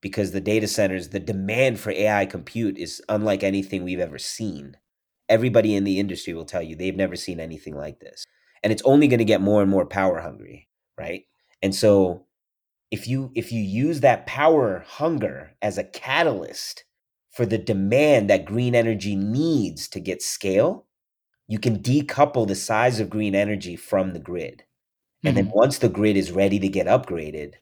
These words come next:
Speaker 1: the green energy is already built.
Speaker 2: And just to close that investor revenue loop,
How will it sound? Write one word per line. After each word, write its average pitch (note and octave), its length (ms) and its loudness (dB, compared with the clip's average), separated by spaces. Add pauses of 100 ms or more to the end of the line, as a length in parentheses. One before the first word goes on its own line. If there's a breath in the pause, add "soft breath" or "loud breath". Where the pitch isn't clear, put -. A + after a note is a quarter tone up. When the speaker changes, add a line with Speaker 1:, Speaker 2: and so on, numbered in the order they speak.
(320)
Speaker 1:
the - 80 -12
green G2+ 240 -2
energy G2+ 320 -2
is D#2 80 -6
already F2 280 -2
built. - 540 -10 (480)
Speaker 2:
And C#3 240 -2 (180)
just F3+ 220 2
to E3 80 0
close C#3 300 2
that C3+ 240 -2
investor B2+ 500 0
revenue B2 460 2
loop, A#2 400 -4